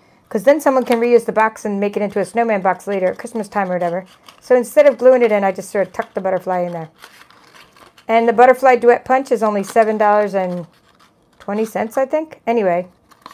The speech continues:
maybe I do need a little bit of glue. A little bit of,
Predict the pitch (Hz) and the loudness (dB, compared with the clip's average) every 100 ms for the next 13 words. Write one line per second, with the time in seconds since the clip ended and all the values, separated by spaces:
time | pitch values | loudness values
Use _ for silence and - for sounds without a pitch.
0 | _ _ _ _ _ - 262 233 214 208 | _ _ _ _ _ -8 -2 0 0 0
1 | 202 190 185 190 190 180 185 175 160 - | -4 -4 -2 -2 -2 -4 -2 -4 -4 -8
2 | - - _ _ _ - - - - - | -10 -12 _ _ _ -20 -20 -20 -20 -20
3 | - _ _ _ - - - - - - | -20 _ _ _ -18 -18 -20 -20 -20 -10
4 | 320 330 277 294 254 - - | 0 2 6 8 6 4 -8